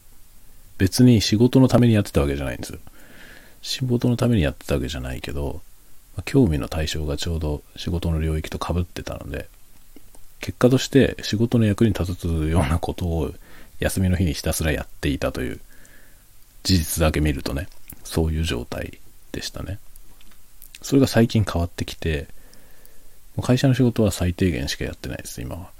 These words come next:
<laughs> もう文句言われない程度にせき-、適当にやるというスタンス。で、休み、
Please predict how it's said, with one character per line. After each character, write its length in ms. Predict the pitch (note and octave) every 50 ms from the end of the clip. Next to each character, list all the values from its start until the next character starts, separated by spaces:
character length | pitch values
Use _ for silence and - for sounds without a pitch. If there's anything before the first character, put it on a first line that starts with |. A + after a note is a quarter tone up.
| -
<laughs> 1900 | - - - - - - - - - - - - - - - - - - - - - - - - - - - - - - - - - - - - -
も 120 | - F#2+ F#2+
う 20 |
文 180 | G#2 A#2+ A2+ F#2+
句 80 | E2+
言 80 | E2 E2
わ 60 | E2
れ 60 | E2+
な 80 | E2+ E2+
い 40 | E2
程 160 | D#2 - C#2+
度 80 | G#1+ A1
に 60 | -
せ 140 | - - -
き-、 100 | - - - -
適 180 | - D#2+ - -
当 100 | - D3
に 80 | C#3+
や 80 | - -
る 100 | - -
と 120 | - -
い 40 | -
う 140 | - - - - - - - - - - - - - - - - - - - -
ス 120 | - - -
タ 140 | - F#2+ -
ン 100 | D#2+ -
ス。 180 | - - - - - - - - - - - - - - - - - - - - - - - -
で、 240 | A2 B2 A#2+ - -
休 200 | F2+ F2+ - G2
み、 140 | F#2+ F#2